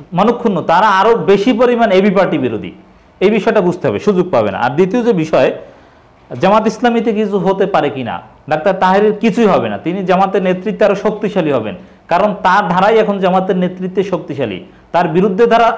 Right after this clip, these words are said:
আছে দু একজন, কিন্তু তারা কোণঠাসা। কারণ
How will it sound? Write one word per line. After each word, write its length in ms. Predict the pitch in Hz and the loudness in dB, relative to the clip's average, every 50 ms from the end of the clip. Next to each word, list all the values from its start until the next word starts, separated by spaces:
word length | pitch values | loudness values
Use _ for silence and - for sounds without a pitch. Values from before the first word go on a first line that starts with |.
| - - - 185 | -6 -4 -2 -2
আছে 180 | - - - 233 | -2 0 0 -2
দু 100 | 170 156 156 151 | 0 2 2 2
একজন, 220 | 143 131 135 156 196 - | 2 0 -4 -6 -6 -8
কিন্তু 220 | - 170 175 185 180 180 | -8 -6 -6 -4 -2 0
তারা 140 | 175 180 180 - | 0 0 0 0
কোণঠাসা। 480 | 214 214 190 - - 143 - - 104 82 - - - - _ _ _ | 0 0 0 0 -4 -6 -6 -6 -10 -10 -12 -14 -20 -20 _ _ _
কারণ 160 | - 160 175 | -4 -2 0